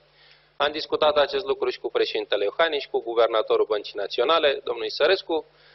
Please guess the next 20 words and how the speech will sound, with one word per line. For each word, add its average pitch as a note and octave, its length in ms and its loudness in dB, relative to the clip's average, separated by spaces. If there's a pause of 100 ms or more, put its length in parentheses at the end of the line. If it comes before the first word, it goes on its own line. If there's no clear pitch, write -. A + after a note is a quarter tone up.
(160)
și - 140 -14
sper D#3 260 0
ca D3 160 2
liderii C3+ 380 0
politici B2 440 -2
și - 100 -10
Parlamentul A#2+ 640 0 (240)
săptămâna B2 440 0
viitoare D3+ 480 0
să - 260 -6
țină C3+ 380 0
cont A#2+ 300 0
de G#2 280 2 (120)
opinia A#2 420 0
noastră A#2 320 0
tehnocrată, D3 760 -2 (480)
să - 140 -4
avem C#3 180 2
cod C#3 240 -2
fiscal, - 520 -2